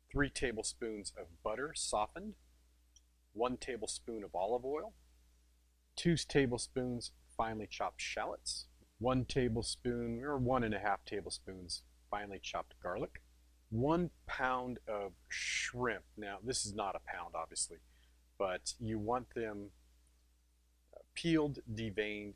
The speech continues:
and then cut right in half. So they're pretty thin. Quarter teaspoon of paprika,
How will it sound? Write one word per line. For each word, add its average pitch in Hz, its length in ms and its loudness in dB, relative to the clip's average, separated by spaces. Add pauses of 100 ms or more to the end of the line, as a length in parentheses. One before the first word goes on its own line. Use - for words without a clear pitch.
and 92 300 -6
then 90 160 -12 (340)
cut - 200 -2 (100)
right 98 260 -6
in 80 100 -14
half. - 420 -8
So - 180 -10
they're 87 80 -16 (140)
pretty - 180 -6 (100)
thin. 80 140 -6 (640)
Quarter 135 480 2
teaspoon 123 580 2
of 90 180 -6 (260)
paprika, - 600 -2